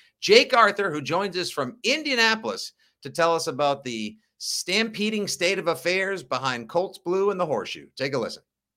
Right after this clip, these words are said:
To get us geared, prepped, and ready to rock for Colts Patriots Week, the greatest rivalry that has definitely fallen on harder times,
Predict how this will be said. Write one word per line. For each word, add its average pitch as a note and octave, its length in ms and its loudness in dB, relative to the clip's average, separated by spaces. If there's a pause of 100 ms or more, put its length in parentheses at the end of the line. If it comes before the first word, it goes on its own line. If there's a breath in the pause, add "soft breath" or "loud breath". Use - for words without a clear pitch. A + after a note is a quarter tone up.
(800)
To F3 180 8
get G3 280 8
us F#3 300 10
geared, D#3+ 640 4
prepped, F#3 460 4
and C#3 200 -2
ready E3+ 300 6
to D3+ 300 0
rock C3+ 760 8
for G#2+ 300 -4
Colts F3+ 640 6
Patriots E3+ 800 2
Week, A#2+ 380 -2 (280 loud breath)
the F#3+ 200 8
greatest F3 920 6
rivalry D#3 680 4
that B2 240 -2
has G#2 340 -2
definitely C#3+ 540 0
fallen C3 420 2
on F#2+ 200 -2
harder C3+ 440 2
times, G2+ 560 0